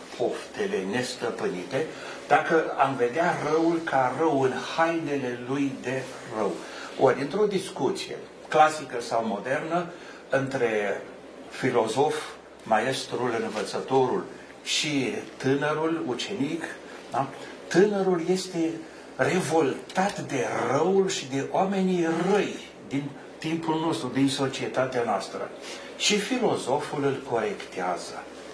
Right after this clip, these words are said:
Nu sunt oamenii răi. Faptele lor sunt rele, dar faptele lor rele, dacă sunt rele,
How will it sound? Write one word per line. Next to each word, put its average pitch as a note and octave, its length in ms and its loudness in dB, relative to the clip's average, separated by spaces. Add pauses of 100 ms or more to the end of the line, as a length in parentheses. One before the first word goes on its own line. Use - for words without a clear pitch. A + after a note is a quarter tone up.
(800)
Nu A#3+ 120 6
sunt - 480 0 (100)
oamenii G#2+ 720 0 (360)
răi. F2+ 180 -2 (1700)
Faptele C#3 760 2
lor F#3+ 200 2
sunt A2 420 -6
rele, F#2 360 -4 (520)
dar A#2+ 280 6
faptele E3+ 640 2 (100)
lor F3+ 360 2 (160)
rele, G2 380 0
dacă C#3 300 2
sunt C#3+ 300 -4
rele, A2 360 -2